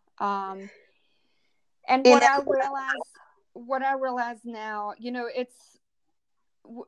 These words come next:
Speaker 1: you know, if, if, if you have a medical issue, you have to get it checked out. Um, I had gotten it checked out. My doctor kept coming back to me and saying, "You're fine." You're fine. It's just your adrenals. You need to just catch up. It's fine.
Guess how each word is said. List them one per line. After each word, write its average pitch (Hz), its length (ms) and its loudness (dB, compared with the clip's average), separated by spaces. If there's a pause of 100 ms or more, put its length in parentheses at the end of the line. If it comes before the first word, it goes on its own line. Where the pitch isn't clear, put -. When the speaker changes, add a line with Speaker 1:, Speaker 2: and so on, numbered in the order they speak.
(100)
Speaker 1:
you 247 120 -6
know, 233 260 0
if, 240 180 -2 (100)
if, 240 140 0 (360)
if 240 180 -6
you 285 320 -4
have 285 160 -8
a 226 100 -8
medical 220 760 -8
issue, 208 280 -10
you 202 220 -10 (120)
have 247 240 -2
to 247 140 -10
get 208 140 -4
it 190 100 -10
checked - 380 -8
out. 175 320 2 (100)
Um, 185 340 -6
I 202 220 -2
had 196 200 -8
gotten 214 360 -2
it 208 100 -18
checked - 380 -14
out. 196 340 -4
My 196 120 -12
doctor 202 360 -12
kept - 280 -16
coming 208 240 -14
back 196 260 -6 (100)
to 226 60 -14
me 202 140 -10
and 190 140 -16
saying, 185 400 -8
"You're 233 240 -4
fine." 254 440 -4 (760)
You're 233 100 2
fine. - 520 -4
It's 247 180 -10
just 254 220 -8
your 262 140 0
adrenals. 233 680 -8
You 226 100 -12
need 220 200 -12
to 226 100 -18
just 214 240 -10
catch 214 320 -4
up. 247 300 6
It's - 180 -16
fine. 90 360 -10